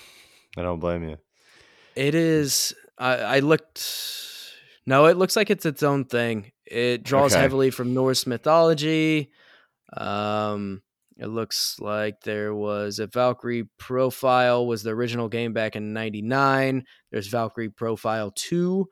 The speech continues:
Speaker 2: uh, in two thousand six, Valkyrie Profile Covenant of the Plume in two thousand eight, and there was a Valkyrie Anatomia, uh, The Origin in two thousand sixteen.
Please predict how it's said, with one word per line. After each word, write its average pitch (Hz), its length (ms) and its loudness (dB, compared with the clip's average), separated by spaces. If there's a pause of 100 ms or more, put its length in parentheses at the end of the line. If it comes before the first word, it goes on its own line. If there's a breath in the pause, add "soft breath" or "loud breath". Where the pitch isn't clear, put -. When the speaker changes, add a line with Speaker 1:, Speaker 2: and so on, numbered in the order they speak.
(500 soft breath)
Speaker 2:
uh, 104 600 -2
in 107 100 -6
two 127 120 -8
thousand 110 280 -4
six, - 720 -4
Valkyrie 110 340 -4
Profile 107 560 -4 (220)
Covenant 127 580 -2
of 110 160 -4
the 104 80 -6
Plume 156 600 -4
in 120 180 -4
two 123 120 -10
thousand 117 280 -4
eight, 135 300 0
and 113 100 -10
there 107 60 -8
was 110 120 -8
a 101 80 -10 (120)
Valkyrie 127 640 -2 (320 loud breath)
Anatomia, 147 880 -4 (720 soft breath)
uh, 60 580 -6
The 107 140 -6
Origin 117 560 0
in 98 120 -6
two 123 140 -10
thousand 104 320 -6
sixteen. - 1300 -8